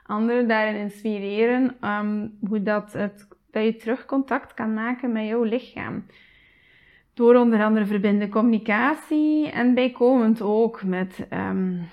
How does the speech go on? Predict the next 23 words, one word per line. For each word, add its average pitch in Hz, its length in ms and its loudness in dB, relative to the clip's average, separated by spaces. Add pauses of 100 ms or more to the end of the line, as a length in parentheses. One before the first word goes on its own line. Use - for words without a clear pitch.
(1160)
op 233 160 -4
een 208 120 -2
zachte 196 400 0
manier 226 640 2
yoga 220 400 -2
te 220 180 -6
doen, 254 380 2
die, 202 300 -6
die 190 220 -10
klopt 233 500 -4
bij 202 240 -4
jouw, 185 300 -4
eh, 120 420 -8
lichaam 269 560 -2
en 208 200 -6
bij 185 100 -2
jouw 165 140 -4
persoon. 269 640 -4 (420)
En 269 200 2
ook, 254 340 -2
ehm, 202 600 -8
met, 220 300 -8
eh, - 680 -12